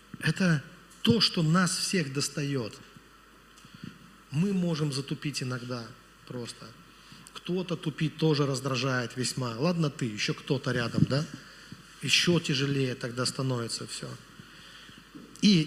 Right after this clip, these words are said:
из-за этого вся драма жизни, из-за этого все проблемы,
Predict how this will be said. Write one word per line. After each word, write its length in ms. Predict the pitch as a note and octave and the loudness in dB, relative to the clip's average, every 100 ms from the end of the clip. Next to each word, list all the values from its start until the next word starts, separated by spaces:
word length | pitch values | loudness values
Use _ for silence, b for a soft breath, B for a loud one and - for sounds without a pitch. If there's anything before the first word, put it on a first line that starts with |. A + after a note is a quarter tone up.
| E3+ | 4
из-за 260 | D#3 D#3+ | 2 4
этого 440 | F#3 A#3+ A#3 F3+ C#3+ | 2 0 2 4 4
вся 280 | - G#3 | 4 2
драма 380 | F3+ F#3 F#3 E3+ | 2 2 4 4
жизни, 460 | C#3+ D#3+ E3+ B2+ G#2 - - | 2 0 0 -2 -8 -14 -6
из-за 220 | C3 D3+ | -2 0
этого 260 | F3 F3+ D#3+ | 0 0 0
все 240 | - F#3 | 0 -4
проблемы, 680 | - D#3+ C#3 E3 F3 D3+ | -2 -4 -4 -2 -2 -2